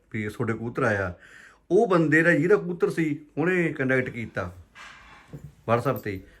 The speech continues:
ਵੀ ਯਾਰ ਇਹ ਸਾਡਾ ਕਬੂਤਰ ਆ, ਵੀ ਤੈਨੂੰ ਹੋਰ ਕਬੂਤਰ ਚਾਹੀਦੇ ਆ, ਤੈਨੂੰ ਦੋ ਦੇ ਦਿੰਦੇ ਆ, ਸਾਨੂੰ ਇਹ ਕਬੂਤਰ ਮੋੜ ਦੇ। ਫਿਰ ਉਹ ਕਹਿੰਦਾ ਮੈਂ ਕਬੂਤਰ ਮੋੜਾਂ ਕਿਵੇਂ, ਵੀ ਨਾ ਤਾਂ ਮੈਂ ਆ ਸਕਦਾ ਨਾ ਤੁਸੀਂ ਆ ਸਕਦੇ ਆ, ਹਨਾ, ਵੀ ਪ੍ਰੋਬਲਮ ਬਾਰਡਰ ਦੀ ਹੈ। ਪਰ ਉਹ ਕਹਿੰਦਾ ਫਿਰ ਉਹਦੇ ਨਾਲ ਜੰਟੇ ਵਾਲੇ ਕਬੂਤਰਾਂ ਦੇ ਨਾਲ, ਕਿ ਉਹਦੇ ਕੋਲੇ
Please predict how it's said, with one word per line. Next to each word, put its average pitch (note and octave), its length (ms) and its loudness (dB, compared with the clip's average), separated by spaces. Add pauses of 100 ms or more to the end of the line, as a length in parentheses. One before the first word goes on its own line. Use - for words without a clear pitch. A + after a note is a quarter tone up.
(100)
ਵੀ A2+ 60 -4
ਯਾਰ C#3+ 140 6
ਇਹ D3+ 60 0
ਸਾਡਾ B2 280 2
ਕਬੂਤਰ C#3+ 360 -2
ਆ, D3+ 80 4
ਵੀ E3 80 0
ਤੈਨੂੰ D3+ 340 0
ਹੋਰ C3 220 4
ਕਬੂਤਰ D#3+ 340 -4
ਚਾਹੀਦੇ E3 320 2
ਆ, - 20 0
ਤੈਨੂੰ D#3 240 -2
ਦੋ A#2 260 0
ਦੇ B2 140 2
ਦਿੰਦੇ B2 220 0
ਆ, D3+ 60 -2
ਸਾਨੂੰ D#3 220 0
ਇਹ F3+ 60 -2
ਕਬੂਤਰ G#3+ 260 -8
ਮੋੜ C3+ 220 0
ਦੇ। F2 140 -6 (840)
ਫਿਰ E3 100 4
ਉਹ G#3+ 100 8
ਕਹਿੰਦਾ A#3+ 140 4
ਮੈਂ A#3 80 0
ਕਬੂਤਰ A#3+ 220 -2
ਮੋੜਾਂ D3+ 380 6
ਕਿਵੇਂ, D3+ 240 4 (1120)
ਵੀ B2 80 4
ਨਾ A#2+ 220 4
ਤਾਂ E3 100 6
ਮੈਂ C#3+ 260 6
ਆ C#3+ 100 8
ਸਕਦਾ D3+ 320 4
ਨਾ E3+ 180 6
ਤੁਸੀਂ D3+ 300 2
ਆ A#2+ 100 2
ਸਕਦੇ A2 380 -2
ਆ, G#2+ 80 -6 (320)
ਹਨਾ, G#3+ 180 2 (320)
ਵੀ C3+ 80 -4
ਪ੍ਰੋਬਲਮ C#3+ 400 4
ਬਾਰਡਰ C#3+ 260 4
ਦੀ C#3+ 240 2
ਹੈ। C3+ 100 0 (460)
ਪਰ D#3+ 120 4
ਉਹ G#3+ 160 6
ਕਹਿੰਦਾ G#3+ 220 4
ਫਿਰ G#3 140 2
ਉਹਦੇ G#3+ 360 4
ਨਾਲ F3 360 2
ਜੰਟੇ C3 480 2
ਵਾਲੇ E3+ 160 6
ਕਬੂਤਰਾਂ F3 440 -2
ਦੇ F#3+ 60 2
ਨਾਲ, A#2 300 0
ਕਿ B2 80 -4
ਉਹਦੇ E3 140 0
ਕੋਲੇ E3+ 440 -2